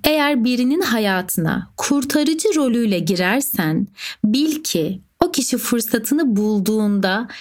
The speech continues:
ilk sana zorbalıkla karşılık verecek. Yani içindeki tüm karanlığı size yansıtacak.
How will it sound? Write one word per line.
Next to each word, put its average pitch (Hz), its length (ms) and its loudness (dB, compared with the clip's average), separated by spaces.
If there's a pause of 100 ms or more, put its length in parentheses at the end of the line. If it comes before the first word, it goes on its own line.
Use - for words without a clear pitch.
(220)
ilk 330 220 0
sana 269 360 2
zorbalıkla 214 720 0
karşılık 170 600 -2
verecek. 165 540 -4 (520)
Yani 285 300 2
içindeki 294 640 -2
tüm 349 320 0
karanlığı 262 580 0
size 233 260 0
yansıtacak. 165 880 -2